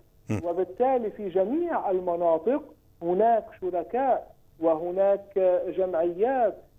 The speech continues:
Speaker 2: وأفراد ومجموعات تعمل على تأمين خدمات ل-، في جميع المجالات التي ذكرتها سابقًا والتي تغطي
Speaker 1: نعم.
Speaker 2: الخطة، إنما أتت هذه الخطة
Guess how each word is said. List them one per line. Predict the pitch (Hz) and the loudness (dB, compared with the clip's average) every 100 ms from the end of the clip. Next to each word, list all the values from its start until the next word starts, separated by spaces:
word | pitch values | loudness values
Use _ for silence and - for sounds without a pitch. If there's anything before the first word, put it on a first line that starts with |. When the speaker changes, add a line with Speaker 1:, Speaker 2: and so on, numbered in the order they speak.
| _ | _
Speaker 2:
وأفراد | 165 180 165 - 202 247 233 196 - | -2 0 -2 0 2 4 2 0 -6
ومجموعات | 170 165 170 170 180 165 151 220 254 196 - _ _ _ | -6 -4 -6 -10 -8 -4 0 0 0 -4 -8 _ _ _
تعمل | 254 247 208 175 151 135 - _ - | 0 0 -2 -4 -4 -8 -16 _ -4
على | 135 196 226 208 190 180 180 165 - | 0 2 2 0 0 -4 -8 -8 -6
تأمين | - 180 277 302 196 165 - - | -6 -4 -4 -2 -4 -8 -18 -4
خدمات | 185 - 214 254 190 - - - | -4 -2 -2 2 0 -2 -18 -10
ل-، | 165 175 175 165 160 175 160 160 160 151 147 151 - | -2 0 2 0 2 2 2 2 0 0 0 -2 -4
في | 185 | -2
جميع | 175 185 254 240 170 185 175 | 0 0 -2 -2 -2 0 2
المجالات | 160 160 170 160 175 208 190 - 160 | 2 0 -4 -2 2 2 2 -2 -4
التي | 170 170 | -4 -4
ذكرتها | 170 165 180 170 170 151 151 170 | -4 -4 -2 -4 -4 -2 -2 2
سابقًا | 165 160 156 | 0 0 -4
والتي | 151 151 156 151 | -2 0 0 -4
تغطي | 147 143 135 | -6 -2 2
Speaker 1:
نعم. | 120 113 80 | 2 2 0
Speaker 2:
الخطة، | - 160 - 156 185 - _ _ _ | -4 -18 -2 -2 -2 -8 _ _ _
إنما | 208 214 214 220 | 0 2 2 0
أتت | 285 262 - | 0 -2 0
هذه | 220 233 220 208 | 0 0 -2 -6
الخطة | - 254 - 226 233 | -6 -8 -2 0 2